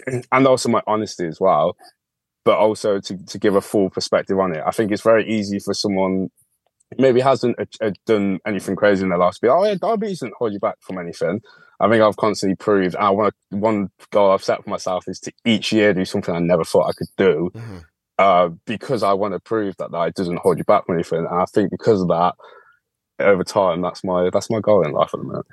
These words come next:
Speaker 2: Ryan, there's no way you've seen the movie Twins with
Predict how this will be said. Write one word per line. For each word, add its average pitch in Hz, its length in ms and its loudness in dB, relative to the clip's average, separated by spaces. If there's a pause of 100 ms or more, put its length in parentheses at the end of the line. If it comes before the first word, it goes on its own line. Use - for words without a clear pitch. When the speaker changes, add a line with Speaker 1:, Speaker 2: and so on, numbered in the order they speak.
(100)
Speaker 2:
Ryan, 143 360 -2 (220)
there's 139 240 0
no 147 120 2
way 151 160 4
you've 113 200 -2
seen 104 280 -2
the 98 60 2
movie 92 340 0
Twins 78 600 -2
with 80 280 -2